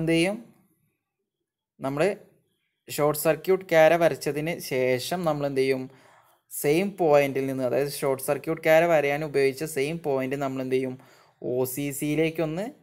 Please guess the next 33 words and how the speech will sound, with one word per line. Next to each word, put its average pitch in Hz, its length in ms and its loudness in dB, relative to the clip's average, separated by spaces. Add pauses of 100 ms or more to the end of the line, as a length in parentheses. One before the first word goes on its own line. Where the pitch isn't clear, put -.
(340)
ഒന്നും 135 220 -6
കൂടി 147 200 -2 (840)
നീട്ടി 170 380 2
വരയും. - 300 -2 (480)
ആ 208 100 2 (280)
ഒ 165 40 2 (160)
സി 214 100 -2 (120)
സിയിൽ 226 220 -6 (180)
ആ - 20 2 (140)
സ് - 80 -14 (160)
പോയിന്റ് 135 440 0 (380)
ഇന്റർസെക്റ്റ് 139 760 -6
ചെയ്യുന്ന 135 280 -2 (120)
പോയിന്റിൽ 127 360 -4
നിന്ന് 135 180 -6
നമ്മൾ 127 200 -6
എന്ത് 127 120 -4
ചെയ്യും? 123 200 -6 (840)
നമ്മൾ 127 200 -4 (400)
വി 135 120 -6 (180)
പി 180 160 -2
എച്ചിലേക്ക്, 123 500 -4
അതായത് 127 280 0 (300)
വൈ 127 140 0 (220)
ആക്സിസിലോട്ടൊരു 131 720 -4
ലൈൻ 123 220 -2
വരയും. - 240 -10 (560)
ആ 233 40 2 (120)
വൈ 180 140 6 (200)
ആക്സിസിൽ 196 380 -2 (180)
അത് 175 100 2 (100)
മീറ്റ്, 147 320 -6 (120)
ഉം, 143 160 -10